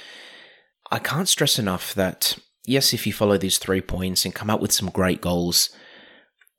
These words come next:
do not think that your goals are going to stay the same forever, because anyone that's done any goal setting before will tell you that the posts are regularly moving. Your needs will change.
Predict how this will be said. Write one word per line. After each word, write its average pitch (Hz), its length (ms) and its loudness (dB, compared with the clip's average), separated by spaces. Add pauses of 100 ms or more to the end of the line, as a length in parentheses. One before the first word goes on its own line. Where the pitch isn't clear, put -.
(140)
do 120 160 6
not 120 260 4
think 104 200 -2
that 95 100 0
your 92 140 2
goals 87 320 -4
are 85 40 -6
going 90 220 -6
to - 100 -4
stay 87 220 -2
the 82 100 -10
same 82 300 -4
forever, - 400 -10 (340)
because 90 540 0 (280)
anyone 110 360 4
that's - 240 0
done 95 180 0
any 139 160 4
goal 90 220 2
setting 82 320 0
before 80 420 -6 (720)
will 110 220 0
tell 107 240 4
you 87 200 -4 (440)
that 92 420 -2 (120)
the 101 100 -4
posts - 680 2
are - 60 -2
regularly 175 440 0
moving. - 360 -8 (160)
Your 95 280 0
needs 110 380 4
will 87 100 -4
change. - 520 -4